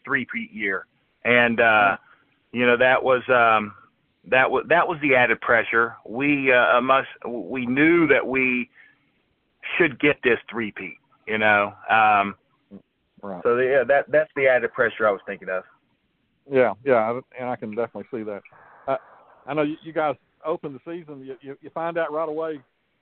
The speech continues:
Speaker 2: "Okay, we got a ways to go here." You, you play at Mason County, one of the toughest places to play in the state, no doubt, you know, uh, the field house there. And, uh, and they put up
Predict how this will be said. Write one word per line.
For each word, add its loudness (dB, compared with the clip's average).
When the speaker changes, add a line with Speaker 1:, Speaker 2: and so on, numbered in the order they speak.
Speaker 2:
"Okay, -12
we -14
got -10
a -10
ways -12
to -20
go -10
here." -18
You, -20
you -20
play -10
at -14
Mason -16
County, -16
one -6
of -6
the -20
toughest -6
places -6
to -20
play -10
in -14
the -16
state, -10
no -14
doubt, -14
you -18
know, -16
uh, -12
the -16
field -2
house -8
there. -12
And, -12
uh, -12
and -12
they -2
put -4
up -6